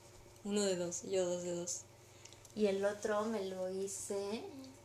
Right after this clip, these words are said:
Speaker 2: un día dije que, "No mames, voy a hacer un tatuaje, voy a hablar a ver si hay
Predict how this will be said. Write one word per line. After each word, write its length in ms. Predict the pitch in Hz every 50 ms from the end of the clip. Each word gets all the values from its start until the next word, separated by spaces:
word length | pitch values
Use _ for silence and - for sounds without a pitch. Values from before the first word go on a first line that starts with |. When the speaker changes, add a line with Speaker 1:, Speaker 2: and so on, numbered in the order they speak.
| - - - - -
Speaker 2:
un 160 | 202 208 208
día 180 | 208 208 190 185
dije 280 | 185 196 - - 185 180
que, 120 | - - - -
"No 120 | - 208 208
mames, 280 | 208 208 202 202 202
voy 100 | 190 190
a 20 | 214
hacer 200 | 214 - 214 202
un 100 | 208 202
tatuaje, 420 | - - - - - - - - 190
voy 140 | 185 208
a 100 | 208 208
hablar 280 | 208 208 196 185 190 190 190
a 40 | 190
ver 140 | 196 202
si 280 | 190 - - - 214 196
hay 200 | 196 196 190 190